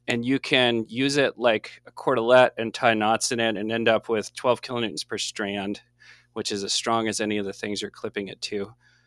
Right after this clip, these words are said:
Um, and you can hitch them together. That was one of the big things I wanted. If they're not long enough, you can do this with them. And because these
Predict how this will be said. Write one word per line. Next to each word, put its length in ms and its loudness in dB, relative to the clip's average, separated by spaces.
Um, 280 0
and 180 2
you 160 -2
can 480 0
hitch 480 -4
them 180 -2
together. 800 -2
That 140 8
was 160 2
one 140 4
of 80 4
the 60 4
big 200 0
things 240 -2
I 80 2
wanted. 320 2
If 160 -2
they're 100 -4
not 200 -4
long 240 2
enough, 340 -2
you 80 -8
can 180 -10
do 140 -4
this 280 -2
with 140 -6
them. 280 -2
And 140 0
because 720 8
these 240 -6